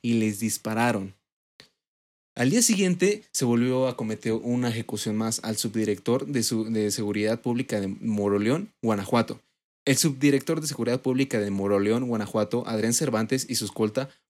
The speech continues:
fueron atacados a balazos por cuatro sujetos la tarde del martes siete de julio. El mando policíaco lamentablemente falleció mientras era atendido en un hospital.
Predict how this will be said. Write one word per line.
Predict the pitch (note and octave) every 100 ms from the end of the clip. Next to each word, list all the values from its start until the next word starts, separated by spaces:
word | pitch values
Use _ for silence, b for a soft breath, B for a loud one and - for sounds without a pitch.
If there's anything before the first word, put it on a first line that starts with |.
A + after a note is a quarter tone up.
| -
fueron | C3+ D3+
atacados | C#3+ A#2+ - B2+ B2+
a | A2+
balazos | A#2 A#2+ C3 C3+
por | - B2+ -
cuatro | C#3 C3+ C#3+
sujetos | B2 - A#2+ C#3+ C3+
la | A2+
tarde | - A2+ A#2+
del | A2 G#2
martes | G#2+ A#2+ - C3+ A2 -
siete | - - B2 A#2
de | A2
julio. | A2 C#3+ A2 F#2+ _ _ _
El | -
mando | A#2+ C#3 D3+
policíaco | B2+ A#2 - A#2+ C3+
lamentablemente | G#2+ G#2+ A2+ B2 A#2 A2+ C3
falleció | - G2+ - B2+ G#3+ _ _ _ -
mientras | A2 A2+ G#2
era | A2+ G#2+
atendido | G2+ G#2+ G#2 G#2
en | G2+
un | G2
hospital. | G2 - - A2